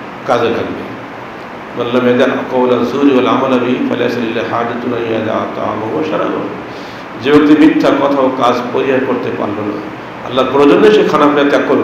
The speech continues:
ধমক। বিষয়টি সবসময় আমাদের মাথায় রাখতে হবে। যারা ব্যবসা করেন বিশেষ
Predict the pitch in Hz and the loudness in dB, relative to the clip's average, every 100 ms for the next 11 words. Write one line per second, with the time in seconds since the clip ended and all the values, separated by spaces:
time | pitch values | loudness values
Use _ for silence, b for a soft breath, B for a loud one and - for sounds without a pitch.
0 | - - - - 151 151 - 98 - - | -2 -6 -8 -2 0 0 -2 -8 -10 -14
1 | - - - - - - - - - - | -16 -16 -16 -16 -16 -14 -14 -14 -16 -16
2 | - - - - - - 123 147 139 135 | -14 -14 -14 -14 -14 -10 -4 0 2 2
3 | 131 139 139 131 123 110 117 127 113 - | 0 -2 -2 0 0 0 0 0 0 -2
4 | - - - - - - - - 110 107 | -6 -10 -10 -12 -14 -14 -14 -8 -6 -4
5 | 107 104 - 127 131 131 127 139 | -4 -4 -2 -2 0 -2 -2 -2